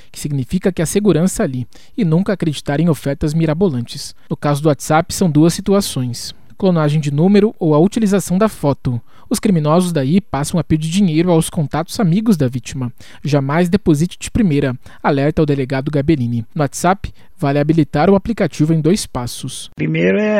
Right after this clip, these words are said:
Speaker 2: a, a pessoa que tem um, que recebe um pedido desse, é jamais depositar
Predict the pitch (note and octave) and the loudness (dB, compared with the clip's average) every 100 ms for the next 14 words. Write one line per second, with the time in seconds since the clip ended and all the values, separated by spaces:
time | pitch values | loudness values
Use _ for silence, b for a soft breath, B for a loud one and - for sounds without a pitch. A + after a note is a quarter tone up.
0 | G3 C#3+ - - E3 - G3+ G#3 E3+ - | 0 -2 -4 -2 -2 2 0 2 -4 -2
1 | E3 G#3 F#3+ C#3+ A2 - A#2+ A#2+ - D#3+ | -2 0 2 2 0 -2 -2 0 2 2
2 | E3+ C#3+ B2+ B2+ A#2 G2 A2+ F#3 F3+ - | 2 0 -2 -2 -4 -4 -2 -2 -4 -4
3 | B2 D#3 D#3 C#3 F#3 E3 D#3 D3+ C3+ A2+ | 0 0 2 2 2 2 0 -2 0 -2
4 | - A2+ E3 D3 | 0 0 0 -4